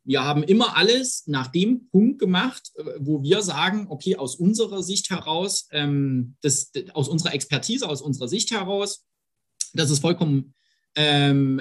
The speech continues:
äh, das, das, was wir dort gebaut haben, sozusagen, das entspricht den Erwartungen, das entspricht dem Umgang, das entspricht auch unserer Verantwortung.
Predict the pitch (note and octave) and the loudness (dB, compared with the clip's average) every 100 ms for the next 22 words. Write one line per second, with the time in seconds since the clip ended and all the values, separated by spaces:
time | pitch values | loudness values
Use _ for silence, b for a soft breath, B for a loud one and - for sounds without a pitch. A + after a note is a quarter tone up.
0 | C3 C3+ C3 B2+ B2 A#2 A#2 A2+ _ B2 | -4 -4 0 0 0 -2 -6 -10 _ -14
1 | - C#3 D#3 D#3 D#3+ D3 - B2 E3+ G#3 | -6 -6 -4 -4 -2 -2 -2 -2 0 0
2 | G3 F3+ F3 D#3 D#3 E3+ D#3 D3 C#3+ C3+ | 0 0 -2 -6 -4 -2 -4 -6 -4 0
3 | - F3+ F3+ D#3 A#2 F3 A#3+ A3+ G#3+ F3 | 4 4 2 -2 -4 -4 -2 -4 -4 -6
4 | C3 C#3 C3 - D#3 C#3+ C3+ F#3+ A#3 A3+ | -10 -8 -6 -4 -2 -2 0 0 0 -2
5 | A3 A3+ C#3+ - C#3 - D#3+ D3+ D3 C#3+ | -6 -8 -10 -4 -4 -2 -4 -4 -4 -4
6 | C3 B2+ - B2 C#3 A#2+ G2+ | -6 -8 -2 0 0 -2 -6